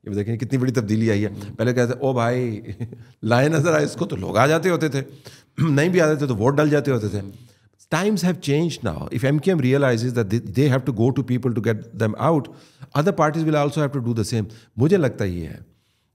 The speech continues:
कि पीएमएलएन और पीटीआई के दो <clears throat> मुख्तलिफ किस्म के मसाइल हैं, लेकिन उसका नतीजा ये निकलेगा, वोटर ने बाहर नहीं आना।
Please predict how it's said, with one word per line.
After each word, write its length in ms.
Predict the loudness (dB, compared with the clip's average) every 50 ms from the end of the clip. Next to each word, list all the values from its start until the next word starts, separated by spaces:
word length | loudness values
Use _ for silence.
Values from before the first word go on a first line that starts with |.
| _
कि 60 | -10 -4
पीएमएलएन 720 | 0 2 2 4 4 4 2 0 -2 -2 -2 0 0 -2
और 600 | -4 -2 0 0 0 0 0 0 -2 -2 -2 -2
पीटीआई 460 | -4 -6 -4 -2 0 0 0 0 0 -2
के 180 | -2 -4 -6
दो 460 | -2 0 2 2 2 2 0 -2 -8 -6 -6 -6 -4 -6 -8
<clears throat> 380 | -8 -10 -18 -20 _ _ _ -4
मुख्तलिफ 380 | -4 -4 -2 0 -2 -2 0
किस्म 200 | -2 -2 -2 -2
के 100 | -2 0
मसाइल 320 | -2 -2 -2 -2 -2 0 0
हैं, 60 | 0
लेकिन 180 | 0 -2 -2
उसका 180 | -4 -4 -2 -4
नतीजा 300 | -4 -2 -2 0 2 2
ये 160 | 2 4 2
निकलेगा, 340 | 2 0 0 -2 0 0 0
वोटर 260 | 0 0 0 0 0
ने 60 | 0
बाहर 220 | 0 0 -2 -2 -2
नहीं 120 | -6 -8
आना। 160 | -8 -10 -14